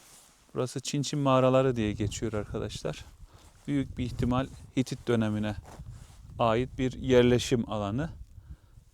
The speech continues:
Bulunduğu yer şöyle. Burada bir bölüm var. Yaşam alanı, nekropol, mezar, mezarlık var.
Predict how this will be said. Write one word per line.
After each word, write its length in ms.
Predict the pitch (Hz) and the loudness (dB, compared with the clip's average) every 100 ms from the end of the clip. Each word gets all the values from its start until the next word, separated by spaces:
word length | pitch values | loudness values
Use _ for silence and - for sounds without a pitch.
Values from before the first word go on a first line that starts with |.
| - - | -20 -16
Bulunduğu 540 | 123 117 123 131 127 123 | -6 0 2 2 2 2
yer 180 | 120 120 | 2 0
şöyle. 520 | - 127 107 120 131 | 0 0 2 0 0
Burada 340 | 120 123 123 | 4 6 6
bir 220 | 123 120 - - - | 6 2 0 -12 -20
bölüm 480 | - 123 113 113 107 | -8 6 8 10 6
var. 280 | 104 143 - - - - - - - | 4 2 -4 -20 -20 -20 -20 -16 2
Yaşam 360 | 117 - 120 110 | 2 4 4 4
alanı, 420 | 104 101 104 120 | 2 0 -2 0
nekropol, 520 | 107 - 104 - 104 | 0 0 -2 0 -2
mezar, 460 | 113 113 113 113 113 | 2 2 4 4 2
mezarlık 640 | 110 107 113 107 98 - | 0 4 4 4 -2 -6
var. 140 | 135 | -6